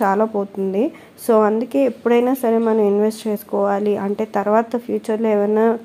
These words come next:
చేపించుకోవాలి అన్నప్పుడు, మనీ ఉంటే ఒక్కొక్క గ్రామ్ అయినా సరే కొనుక్కుని, ట్వంటీ ఫోర్ క్యారెట్ కొనుక్కుని పక్కన పెట్టుకోండి. కాయిన్స్ లాగానే మనకి కాయిన్స్ చాలా చోట్ల దొరుకుతాయండి. షోరూమ్స్‌లోనూ దొరుకుతాయి, ఆ, ఒక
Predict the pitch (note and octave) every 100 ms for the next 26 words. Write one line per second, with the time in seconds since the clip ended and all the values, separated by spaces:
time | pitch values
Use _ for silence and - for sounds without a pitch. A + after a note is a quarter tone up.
0 | - G#3 G#3 G#3+ - G3+ G3+ A3 G#3+ G3+
1 | G3 - D#4 A#4+ - - - A3 G#3 A#3
2 | D4+ B3+ A#3 A3+ G#3 - G3+ G3 G3 G3+
3 | G3+ G#3 G3+ A3+ A#3+ B3 C4 G#3+ G3+ -
4 | - A3 A3+ A3+ G#3+ A3 G#3+ A3 G#3+ G#3+
5 | A#3 A3+ G#3+ G#3 G#3+ A3+ A3+ B3 D4 E4+
6 | F#4 A3+ A3 G#3+ G3 - G3+ G3 G3+ F4
7 | - - - - B3 A3 A3+ A#3 A3+ G3
8 | G3+ G3 A3+ E4 - - B3+ A#3+ A#3 A#3+
9 | - A3+ A3+ B3+ B3+ A#3 A3 G#3+ - A#3
10 | A3+ C#4 C#4+ A#3+ A#3+ B3 A3 G#3+ - G#3
11 | F#3+ G3 G#3 G#4 - - - _ _ _
12 | - _ _ - - G3+ A#3+ A3+ A#3+ C4+
13 | - A#3+ B3 A#3+ A3 A3 - G#3+ G#3+ G#3+
14 | G#3+ A3 - - - A#3+ A3+ G#3+ G#3+ G#3+
15 | A3 G#3+